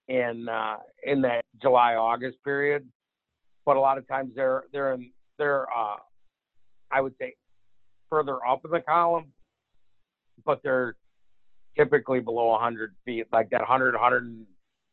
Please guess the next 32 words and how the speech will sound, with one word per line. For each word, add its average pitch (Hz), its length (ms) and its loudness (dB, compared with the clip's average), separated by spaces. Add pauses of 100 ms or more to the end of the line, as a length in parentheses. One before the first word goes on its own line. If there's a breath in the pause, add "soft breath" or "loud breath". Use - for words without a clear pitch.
(120)
forty, 131 380 4
hundred 123 320 -2 (120)
fifty. 139 540 -8 (420)
Whereas 120 500 6 (280)
it 131 200 -16
seems 147 180 -4
like 127 200 0
the 117 100 -18 (100)
kings, 147 320 0 (320)
they, 135 180 0 (600)
even 143 240 -2
though 135 220 8
it's, 120 120 2 (160)
uh, 107 520 0 (760)
they, 131 260 2 (680)
they're 147 120 4
not 131 160 4
afraid 175 300 2
to 151 100 -8
come 127 180 -8
up, 127 160 0
obviously, 120 500 -6 (400)
seems 170 160 -2
like 139 180 2
they 143 120 -2
like 135 200 2
to 131 60 -6
hang 131 260 -2
out 127 100 0
in 123 60 -6
that 113 220 -8
bottom 120 320 -2